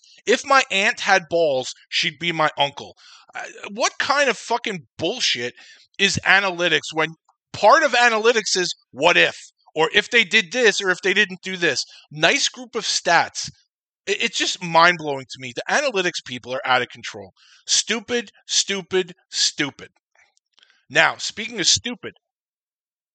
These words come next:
Ron MacLean. You all know Ron MacLean, Hockey Night in Canada, the guy, the snake, who, uh, didn't go to bat for Don Cherry after Don Cherry went to bat for him at least three times.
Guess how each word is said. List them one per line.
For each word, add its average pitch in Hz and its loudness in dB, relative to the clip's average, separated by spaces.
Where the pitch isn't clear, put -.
Ron 127 0
MacLean. 123 -6
You 127 -8
all 151 2
know 160 2
Ron 156 2
MacLean, 127 -8
Hockey 135 -2
Night 151 -4
in 139 -18
Canada, 113 -8
the 127 -12
guy, 123 -2
the - -8
snake, 147 2
who, 127 -10
uh, 113 -2
didn't 160 -2
go 165 2
to 160 0
bat 151 4
for 151 -10
Don 143 -2
Cherry 123 -4
after 131 -2
Don 139 0
Cherry 135 -2
went 131 -8
to 131 -14
bat 127 -2
for 120 -14
him 131 -8
at 131 -8
least 175 -2
three 190 -6
times. 135 0